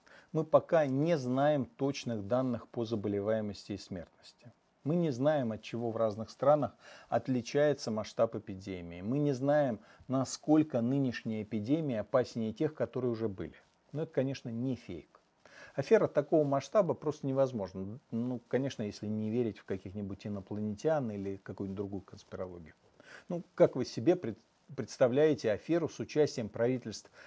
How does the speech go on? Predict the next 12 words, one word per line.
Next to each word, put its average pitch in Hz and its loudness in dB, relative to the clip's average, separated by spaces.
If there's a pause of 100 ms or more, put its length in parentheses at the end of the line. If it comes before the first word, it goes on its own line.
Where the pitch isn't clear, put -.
(140)
таких 131 -2
разных 123 2
стран, 156 4
как 110 -4
С - -8
Ш 143 10
А, 120 6
Китай, 127 8
Франция, 123 0
Индия, 113 0
Германия, 110 0
Россия, 113 0